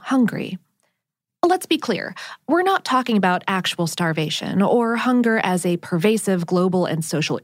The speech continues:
issue, which it is and is a whole other episode or seven. We're talking about hunger in typically healthy people with comfortable access to food, the hunger that arises from the physiological need for nutrients to survive. Hormones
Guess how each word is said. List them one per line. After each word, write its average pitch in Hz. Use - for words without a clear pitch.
issue, 247
which 160
it 180
is 254
and 214
is 185
a 180
whole 180
other -
episode 156
or 143
seven. -
We're 330
talking 381
about 277
hunger 190
in 202
typically 349
healthy 247
people 160
with 262
comfortable 294
access 185
to -
food, 190
the 262
hunger 370
that 320
arises 190
from 185
the 196
physiological 247
need 185
for 202
nutrients 180
to 160
survive. 170
Hormones 359